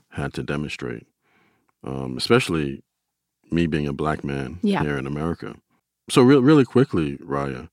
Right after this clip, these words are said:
Speaker 1: you know, there's no rule that says you have to use all of your ancestors
Speaker 2: <laughs>
Speaker 1: for,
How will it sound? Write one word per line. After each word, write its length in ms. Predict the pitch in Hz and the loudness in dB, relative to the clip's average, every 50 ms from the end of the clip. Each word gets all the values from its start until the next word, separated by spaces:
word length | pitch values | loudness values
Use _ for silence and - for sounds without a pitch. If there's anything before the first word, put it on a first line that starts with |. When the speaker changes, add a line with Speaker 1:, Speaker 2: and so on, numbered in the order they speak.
| _ _ _ _ _ _ _ _ _ | _ _ _ _ _ _ _ _ _
Speaker 1:
you 100 | - 113 | 0 2
know, 80 | 110 95 | 2 4
there's 220 | 90 104 104 98 | 4 4 2 4
no 180 | 104 120 131 139 | 4 4 4 4
rule 400 | 131 113 104 110 127 135 127 110 | 4 2 2 4 4 4 4 4
that 160 | 95 90 82 | 2 0 -2
says 720 | - - - - 90 85 82 82 80 78 76 78 - - _ _ _ _ _ _ _ _ _ _ _ | -2 -4 -2 0 0 2 2 0 0 -2 -4 -6 -10 -14 _ _ _ _ _ _ _ _ _ _ _
you 180 | - 82 87 85 | -6 -4 -4 -2
have 340 | 87 104 90 85 80 - - - | 0 0 0 0 0 -2 -6 -6
to 680 | - - 85 80 78 73 71 71 69 65 64 - _ _ _ _ _ _ _ - | -4 -2 -2 -2 -2 -4 -4 -4 -6 -8 -10 -12 _ _ _ _ _ _ _ -6
use 480 | 87 87 98 101 101 95 90 85 - - - | -2 0 2 2 2 2 0 -2 -6 -8 -2
all 380 | 85 87 95 98 92 87 85 | 0 2 2 4 2 2 0
of 480 | 80 76 76 73 71 71 - - - _ _ _ _ _ _ _ _ _ _ _ _ _ _ _ _ _ | 0 -2 -2 -2 -4 -6 -10 -18 -20 _ _ _ _ _ _ _ _ _ _ _ _ _ _ _ _ _
your 160 | - 80 76 - | -4 -4 -4 -2
ancestors 1000 | 82 85 82 78 - - - 80 73 - - - 71 64 62 64 - - - - _ _ _ _ _ - | -2 -2 -2 -2 -4 -4 -4 -4 -4 -4 -6 -8 -8 -10 -10 -10 -10 -10 -12 -12 _ _ _ _ _ 0
Speaker 2:
<laughs> 100 | 240 208 - - - - | 0 0 0 -4 -20 -20
Speaker 1:
for, 640 | - - - - 95 82 85 80 113 - 87 85 82 | -18 -10 -2 0 2 2 2 2 2 2 2 0 0